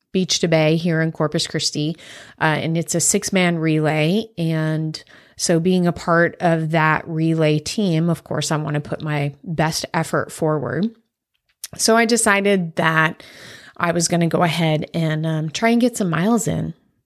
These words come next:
this morning. And so as I'm stepping outside, you know, and I'm just kinda stretching, kinda going through my whole routine of prepping before I head out,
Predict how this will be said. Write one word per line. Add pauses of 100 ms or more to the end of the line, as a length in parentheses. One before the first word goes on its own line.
(160)
this
morning. (520)
And
so
as
I'm
stepping
outside,
you
know,
and
I'm
just
kinda
stretching,
kinda
going
through
my
whole
routine
of
prepping
before
I
head
out,